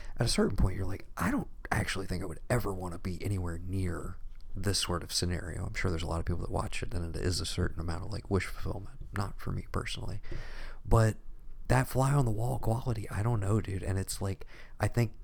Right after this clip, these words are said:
there's a certain amount of, like, theater, and I know a lot of them come from theater, the,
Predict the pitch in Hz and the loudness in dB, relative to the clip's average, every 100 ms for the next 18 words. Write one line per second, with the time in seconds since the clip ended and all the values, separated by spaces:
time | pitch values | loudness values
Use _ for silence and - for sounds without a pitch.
0 | - 107 95 - 101 95 95 92 90 90 | -4 -2 0 0 0 0 -4 -4 -4 -4
1 | 87 - - - - - - - - - | -4 -8 -8 -10 -12 -14 -14 -14 -14 -10
2 | - - 101 101 104 90 90 87 85 95 | 0 2 4 6 4 4 2 0 -2 -4
3 | 92 90 82 - 98 98 104 101 104 110 | -4 -4 -4 0 0 0 -2 0 0 2
4 | 120 120 120 - 92 | 0 -2 -2 -2 -2